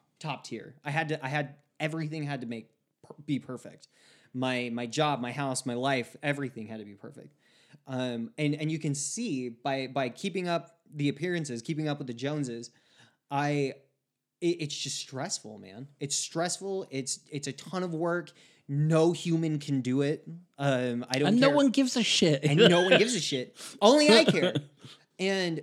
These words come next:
Speaker 1: but, but when I can bring it all down to, you know, fifty, I, I mean, if I look at something and I go, "Okay, here's how much effort I wanna give this," or, "Here's how much effort I wanna give this."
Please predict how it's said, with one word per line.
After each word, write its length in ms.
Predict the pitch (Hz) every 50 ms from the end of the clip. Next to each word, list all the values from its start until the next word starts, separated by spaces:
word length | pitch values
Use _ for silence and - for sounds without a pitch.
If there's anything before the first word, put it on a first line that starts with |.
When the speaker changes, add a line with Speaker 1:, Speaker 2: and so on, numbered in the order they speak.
| - _ 147 -
Speaker 1:
but, 320 | - 196 202 190 156 - 180
but 160 | 180 208 180
when 140 | 196 202 202
I 100 | 196 185
can 260 | 147 - 185 160 147 147
bring 260 | 147 170 190 208 214
it 60 | 220 214
all 160 | 202 196 185
down 340 | 170 185 185 190 190 185 175
to, 380 | - 185 165 151 143 135 131 - 151
you 60 | 151
know, 240 | 147 147 143 139 143 - - _ - - - _ _ _ _ _ _ _ _ -
fifty, 400 | 226 220 220 - 214 196 151 - - - _ -
I, 180 | 175 170 - -
I 80 | 180 180
mean, 240 | 180 175 175 175 170
if 160 | 185 - 190
I 60 | 190 180
look 220 | 170 196 226 226
at 80 | 214 -
something 360 | - 190 185 175 185 180 170
and 80 | 156 156
I 60 | 151
go, 240 | 147 151 147 147 - 156
"Okay, 480 | 160 156 - 147 123 117 113 - - _ _ _ _ -
here's 400 | - - 185 220 233 233 208 -
how 120 | 196 180
much 240 | 170 160 151 147 175 -
effort 340 | 156 143 143 - 135 127 117 123
I 80 | 127
wanna 260 | 127 127 127 120 117
give 260 | 110 113 120 110 104 104
this," 360 | 104 92 - - - - - _ _ _ _ _ _
or, 120 | 139 139 135
"Here's 420 | 139 - 190 202 196 190 175 -
how 120 | 185 180 165
much 180 | 160 151 151 - 156
effort 300 | 147 143 147 139 123 127
I 80 | 127
wanna 220 | 127 131 123 123 117
give 240 | 113 120 117 110
this." 280 | 120 131 117 117 -